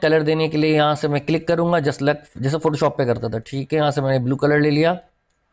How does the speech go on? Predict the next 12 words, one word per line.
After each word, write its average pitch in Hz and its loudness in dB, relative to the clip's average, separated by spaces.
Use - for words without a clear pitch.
ओके 123 -2
करा, 156 4
ऑल्टर 147 -2
बैकस्पेस 147 -2
के 156 0
ज़रिए 143 0
आप 123 -2
इसमें 123 -6
कलर 135 2
दे 160 2
देते 165 0
हैं। 185 0